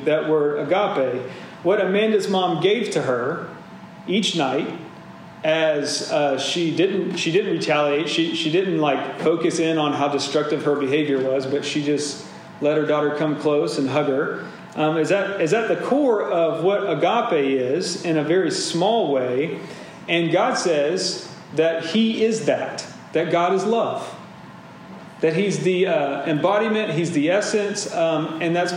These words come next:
part of the cen-, the centrality of the universe is held together by that love.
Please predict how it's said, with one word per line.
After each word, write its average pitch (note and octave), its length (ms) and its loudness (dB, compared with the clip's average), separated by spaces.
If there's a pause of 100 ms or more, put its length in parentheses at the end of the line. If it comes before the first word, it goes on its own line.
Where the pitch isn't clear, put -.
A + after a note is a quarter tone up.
part A#3 180 2
of F#3+ 360 -2 (400)
the D#3+ 140 2
cen-, A#3 640 -2
the D#3 120 2
centrality G#3 840 2
of E3+ 100 0
the E3 80 0
universe D3+ 560 2
is C#3 120 -2
held G3+ 320 0
together E3 500 2
by D3+ 180 2
that C#3+ 260 0
love. - 500 -2